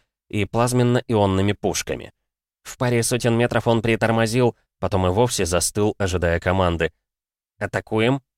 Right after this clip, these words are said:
спросил Виски. «Лучше бы вообще не связываться», — нервно прошептал Шпанов. «Ждем», — отрубил Палий. «Дарк, готовь катер».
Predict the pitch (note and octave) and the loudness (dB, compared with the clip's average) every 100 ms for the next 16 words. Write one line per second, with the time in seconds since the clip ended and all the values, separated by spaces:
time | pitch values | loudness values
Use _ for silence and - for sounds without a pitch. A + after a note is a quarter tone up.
0 | _ - F2+ E2+ F2+ E2+ E2+ - E2+ _ | _ -8 -4 -2 -2 0 -2 -4 -8 _
1 | _ _ _ _ _ _ - A2 - B2 | _ _ _ _ _ _ -8 -6 -4 -2
2 | B2 C3+ - - A2+ B2+ A2 B2 A#2+ A2+ | 0 0 0 -2 0 0 0 2 2 0
3 | A2+ - G2+ _ _ _ _ F#2+ F#2 F2 | -2 -4 -8 _ _ _ _ -4 -2 0
4 | F#2 F2 E2 F2 - E2+ - - F#2 F2+ | 0 0 -4 -4 -2 -4 -2 -2 0 0
5 | - _ _ _ _ _ - E2 D#2+ G2+ | -2 _ _ _ _ _ -14 -10 2 6
6 | A2 E2 - _ _ - E2 D#2 E2 D#2+ | 6 4 -4 _ _ -8 -4 -2 -2 -2
7 | E2+ D#2+ D#2 _ _ C#2+ G2 G#2+ E2 E2+ | 0 0 -4 _ _ 0 2 2 2 0
8 | F#2+ A#2 G2+ A2+ A2 - - | 2 0 0 2 2 0 -8